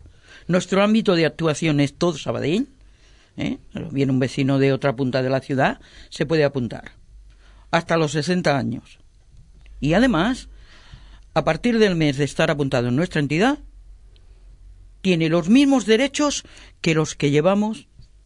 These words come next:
treinta años apuntados. Entonces sí que hemos hablado con ellos, porque claro, nuestra sorpresa fue que esto nunca nos había pasado.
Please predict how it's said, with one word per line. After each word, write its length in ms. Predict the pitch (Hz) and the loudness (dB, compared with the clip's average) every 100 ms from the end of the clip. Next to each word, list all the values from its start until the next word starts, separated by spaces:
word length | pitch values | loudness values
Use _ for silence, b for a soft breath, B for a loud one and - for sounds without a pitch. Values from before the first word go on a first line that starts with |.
| _ _ _ - - | _ _ _ -20 -6
treinta 340 | 185 185 160 | -2 0 0
años 260 | 143 139 135 | -2 -2 -4
apuntados. 600 | 123 - - - - - _ B B B B B | -6 -8 -12 -20 -20 -20 _ B B B B B
Entonces 420 | 165 160 220 233 | -4 0 0 0
sí 140 | - 262 | 0 0
que 120 | 180 | 0
hemos 220 | 139 127 | -2 -2
hablado 380 | 131 120 123 123 | -4 -2 -2 -4
con 160 | - 120 | -4 -2
ellos, 480 | 117 117 113 - - - - | -2 -2 -6 -10 -20 -18 -6
porque 260 | 143 117 | -4 -4
claro, 300 | - 175 131 | 0 0 0
nuestra 320 | 127 127 - 120 | -2 -4 -4 -6
sorpresa 680 | 139 117 175 170 190 247 - b b b b b b - | -4 -2 -2 0 0 -2 -6 b b b b b b -20
fue 380 | - 156 160 180 | -2 0 0 0
que 80 | 147 | -4
esto 260 | 139 151 | -2 -2
nunca 340 | 143 143 147 180 | 0 0 0 0
nos 200 | 185 147 | -2 -2
había 200 | 135 120 | -2 -2
pasado. 460 | 127 - 160 117 | -4 0 0 0